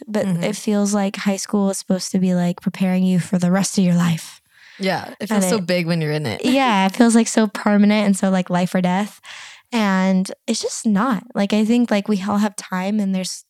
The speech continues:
Speaker 1: no rush. Like, there's no rush to do something profound straight out of high school. And I think sometimes we feel pressured to do that.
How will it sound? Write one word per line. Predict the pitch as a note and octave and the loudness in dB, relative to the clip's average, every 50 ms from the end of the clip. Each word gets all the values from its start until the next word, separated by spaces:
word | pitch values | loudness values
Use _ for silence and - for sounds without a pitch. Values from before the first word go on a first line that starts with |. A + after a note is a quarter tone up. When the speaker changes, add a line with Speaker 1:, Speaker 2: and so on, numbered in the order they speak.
| _ - | _ -4
Speaker 1:
no | A3+ C#4+ E4+ D4 | -2 0 0 0
rush. | G3+ F#3 F#3+ F#3+ - - - - - - - - - | 0 0 0 0 -2 -4 -6 -10 -12 -12 -14 -14 -8
Like, | - G3+ G#3 | -8 -6 -2
there's | G#3 G#3 G3+ | -2 0 0
no | A3+ B3+ C4+ B3+ | 0 0 0 0
rush | A3 G3+ G3 G3 - - | 2 0 0 0 -4 -4
to | - | -4
do | G#3 | -4
something | - - G3+ F#3+ F#3 - | -2 0 0 0 0 -2
profound | - A3 G3+ - A3 G3 F3+ F3 F3+ - - - | -2 -2 0 0 0 0 0 -2 -2 -4 -10 -12
straight | - - - - G#3+ G3+ | -12 -8 -4 -2 -2 -2
out | F#3+ - | -2 -2
of | |
high | G3 F#3+ G3 | -2 -2 -2
school. | - - - - - - - - - - - - - - - _ _ | -4 -4 -6 -6 -6 -6 -10 -14 -18 -20 -20 -20 -20 -20 -20 _ _
And | A#3 G3+ | -2 0
I | F#3+ F#3 F#3 | 0 0 -2
think | - - F#3+ F#3+ F#3 F#3 - C5 - | -2 0 2 2 2 0 -2 -6 -8
sometimes | - A3 G3+ G3+ G3 G3+ F#3+ G3 G3 F#3+ F#3 F#3+ | -6 -4 -4 -4 -2 0 0 2 2 2 2 0
we | F#3+ F#3 | -2 -2
feel | - F#3+ F#3 | 0 -2 -4
pressured | F#3 - - F#3+ E3+ - G3 F#3 F#3 - - _ _ | -4 -4 -4 -4 -2 -2 -2 -2 -2 -4 -8 _ _
to | - - F#3 | -6 -4 0
do | F3+ F3+ F3+ | 0 2 2
that. | F#3+ G3+ A3 B3 C4 - | 2 0 0 -2 -4 -6